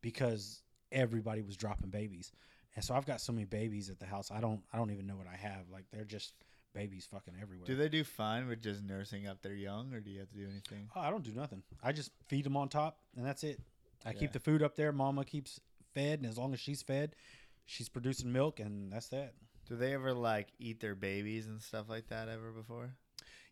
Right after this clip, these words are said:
Speaker 1: Yes, that has happened. If your temps get too cold, they're gonna die 'cause it's,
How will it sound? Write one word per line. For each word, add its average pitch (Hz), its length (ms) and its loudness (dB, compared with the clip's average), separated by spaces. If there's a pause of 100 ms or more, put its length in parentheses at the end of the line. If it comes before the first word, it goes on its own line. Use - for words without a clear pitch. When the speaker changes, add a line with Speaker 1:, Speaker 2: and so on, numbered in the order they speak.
(100)
Speaker 1:
Yes, 113 400 4
that 131 200 4
has 123 200 2
happened. 110 340 -2
If 117 120 -2
your 190 120 8
temps 160 400 8
get 131 320 4
too 160 160 4
cold, 139 560 4 (720)
they're 120 160 8
gonna 120 240 6
die 110 360 2
'cause 110 200 -2
it's, 101 260 -6